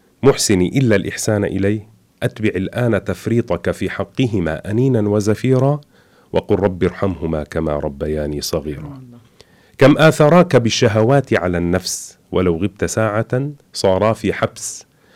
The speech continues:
Speaker 1: حياتهما عندك بقايا شمس.
Speaker 2: نعم.
Speaker 1: لقد راعياك طويلاً فرعهما قصيرا، وقل رب ارحمهما كما ربياني صغيرا.
Speaker 2: صغيرا.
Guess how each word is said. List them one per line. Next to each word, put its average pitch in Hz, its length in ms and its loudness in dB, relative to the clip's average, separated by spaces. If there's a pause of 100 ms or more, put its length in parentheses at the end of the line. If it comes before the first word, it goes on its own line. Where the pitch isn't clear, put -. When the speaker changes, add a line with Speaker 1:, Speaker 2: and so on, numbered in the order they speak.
(140)
Speaker 1:
حياتهما 113 920 4
عندك 120 380 0
بقايا 98 580 2
شمس. - 560 -2
Speaker 2:
نعم. 151 160 -14 (340)
Speaker 1:
لقد 135 380 4
راعياك 139 720 8
طويلاً 147 800 6 (400)
فرعهما 135 640 4
قصيرا، 76 720 -4 (420)
وقل - 240 -4
رب 80 300 -4
ارحمهما 76 640 -6
كما 80 300 -6
ربياني 76 760 -6
صغيرا. 71 220 -8
Speaker 2:
صغيرا. 67 360 -12